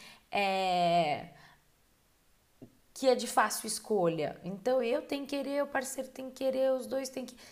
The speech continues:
sabe? E aí, é mais complicado, realmente, porque não depende apenas de você. Mas a sua sexualidade, a sua vida íntima depende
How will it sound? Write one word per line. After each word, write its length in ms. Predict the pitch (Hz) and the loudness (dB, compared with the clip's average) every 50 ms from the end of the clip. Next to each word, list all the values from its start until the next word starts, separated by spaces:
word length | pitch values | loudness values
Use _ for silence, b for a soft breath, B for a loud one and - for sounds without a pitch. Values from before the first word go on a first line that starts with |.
| B B | B B
sabe? 600 | - - 254 254 302 440 508 392 240 214 202 175 B B B B B B B B B B B _ - - | -6 -2 0 0 0 0 -2 -2 -2 -4 -4 -4 B B B B B B B B B B B _ -2 2
E 160 | 339 359 403 | 6 6 8
aí, 540 | 370 349 349 349 349 392 453 453 415 - - - | 8 8 8 6 8 8 8 8 8 6 6 4
é 80 | 349 | 4
mais 280 | 370 359 339 302 302 - | 4 4 2 -2 -2 -2
complicado, 840 | - - 302 294 - 349 453 466 - - 440 440 440 440 381 320 233 | -4 -6 -6 -2 -2 0 -2 -2 0 0 0 2 2 0 0 -2 -2
realmente, 800 | 196 175 185 196 220 262 - - - - 370 339 339 - - - - | -2 0 0 0 0 -2 -4 -8 -10 -8 -8 -8 -8 -8 -10 -14 -12
porque 280 | - 196 175 - 220 | -12 -12 -6 -4 -4
não 160 | 208 220 226 | -2 -2 0
depende 500 | 240 262 262 262 - - 311 339 349 294 | 0 0 0 0 -2 -6 -6 -6 -4 -4
apenas 840 | 294 269 285 - - - 302 320 339 339 311 302 302 302 285 240 202 | -4 -4 -4 -8 -8 -6 -6 -4 -6 -6 -8 -10 -10 -10 -12 -12 -12
de 120 | 196 240 247 | -12 -12 -12
você. 680 | 220 - - - - - - - - - - - - - _ _ _ _ _ _ B B B B B B B B B B B _ _ - | -12 -10 -10 -10 -8 -8 -8 -8 -8 -10 -12 -14 -16 -20 _ _ _ _ _ _ B B B B B B B B B B B _ _ -14
Mas 640 | - 320 320 349 381 392 392 302 208 220 214 - - - | -4 0 2 4 4 4 4 4 2 2 0 -4 -4 -2
a 160 | - - 269 262 | -2 -2 -2 -2
sua 540 | - - - - - - 392 427 427 302 | -4 -4 -6 -4 -2 2 2 2 2 2
sexualidade, 1400 | - - - - 285 277 269 - - - - 214 190 175 170 156 170 170 180 220 233 226 202 175 170 - 175 170 B B B B - | 0 -2 -2 0 0 0 0 -2 -6 -6 -4 -6 -6 -6 -6 -6 -4 -4 -2 -2 -2 -4 -4 -6 -6 -8 -8 -10 B B B B -14
a 60 | 180 | -10
sua 380 | 175 - - - - 339 403 370 | -6 -6 -4 -4 -2 -2 -2 -2
vida 380 | 233 196 226 247 196 196 175 170 | -4 -6 -8 -8 -6 -6 -4 -4
íntima 540 | 165 165 170 214 285 302 285 - - 294 | -6 -6 -6 -8 -8 -8 -10 -10 -8 -8
depende 560 | 285 254 403 427 - - 392 392 415 349 262 | -6 -6 -6 -6 -4 -4 -4 -4 -4 -6 -8